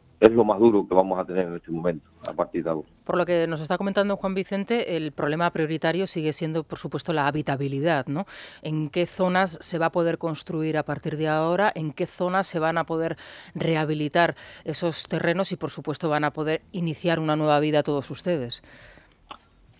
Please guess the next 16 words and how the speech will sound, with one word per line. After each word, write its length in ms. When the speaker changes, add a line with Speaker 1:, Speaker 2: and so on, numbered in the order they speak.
Speaker 1:
Por 140
supuesto, 520
¿no? 240
Porque, 240
mira, 240
ahora 480
va 280
todo 260
de 60
estudios, 500
hay 140
que 80
esperar 280
a 120
que 120
la, 560